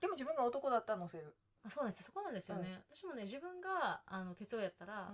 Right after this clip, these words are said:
Speaker 2: 乗せます。
Speaker 1: うん。乗せる。しかも、
Speaker 2: 乗せるっていうか、
Speaker 1: なんか、
Speaker 2: 乗す-、か-、無-、無理やりでも乗せますよね。
Speaker 1: 「もうどこ行くの？」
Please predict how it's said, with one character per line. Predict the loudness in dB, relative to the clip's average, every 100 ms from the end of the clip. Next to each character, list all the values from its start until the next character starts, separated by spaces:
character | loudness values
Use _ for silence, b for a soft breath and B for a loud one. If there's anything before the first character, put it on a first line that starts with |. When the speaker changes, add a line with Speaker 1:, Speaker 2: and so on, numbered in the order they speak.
| -6
Speaker 2:
乗 | -6
せ | -6
ま | -12
す。 | -8
Speaker 1:
う |
ん。 | -6
乗 |
せ | -2
る。 | -2
し | 2
か | 4
も、 | 8 8 8
Speaker 2:
乗 |
せ | 6
る | 6
っ |
て | 6
い |
う |
か、 | 6
Speaker 1:
な |
ん |
か、 | 4
Speaker 2:
乗 |
す-、 | 0 -4 0
か-、 | 0 -2
無-、 | 0 2 4
無 | 4
理 | 4
や | 4
り | 2
で | 2
も | 2
乗 | 0
せ | 0
ま | 4
す |
よ | 4
ね。 | 4
Speaker 1:
「も | 4
う |
ど | 6
こ | 8
行 | 4
く | 4
の？」 | 2 4